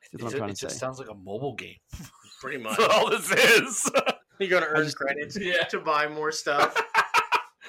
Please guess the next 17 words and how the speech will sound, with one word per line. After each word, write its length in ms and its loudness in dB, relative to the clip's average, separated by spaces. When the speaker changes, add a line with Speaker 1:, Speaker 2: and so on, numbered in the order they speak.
Speaker 2:
watch 220 2
some 200 0
ads. 640 0
Like, 320 -2
God. 520 2
Speaker 3:
Damn. 140 -18
Speaker 1:
I 40 6
Speaker 3:
I 40 6
mean, 40 6
Speaker 1:
just 100 4
Speaker 3:
some 80 6
Speaker 1:
don't, 80 8
Speaker 3:
of 40 4
Speaker 1:
I 40 6
Speaker 3:
those 80 4
Speaker 1:
mean 80 8
Speaker 3:
mobile 160 6